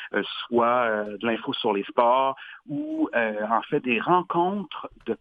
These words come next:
personnes extraordinaires. On va rencontrer d'ailleurs des personnes aveugles, euh, qui ont de nombreuses réalisations, euh, qui comptent sur de nombreuses réalisations,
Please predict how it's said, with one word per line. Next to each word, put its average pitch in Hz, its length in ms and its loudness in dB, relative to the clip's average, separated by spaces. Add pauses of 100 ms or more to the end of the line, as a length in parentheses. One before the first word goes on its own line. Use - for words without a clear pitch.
personnes 147 640 0
extraordinaires. 117 800 0 (380)
On 123 240 2
va 127 520 2
rencontrer 120 460 -2
d'ailleurs 123 280 2
des 107 80 -4
personnes 143 320 0
aveugles, 120 720 0 (360)
euh, - 40 -4 (260)
qui 117 180 -2
ont 117 100 4
de 107 100 4
nombreuses 127 460 2
réalisations, 107 840 0 (360)
euh, 104 220 -2
qui - 200 -14
comptent 123 220 -2
sur 104 160 -4
de 101 200 0
nombreuses 107 380 0
réalisations, 101 640 0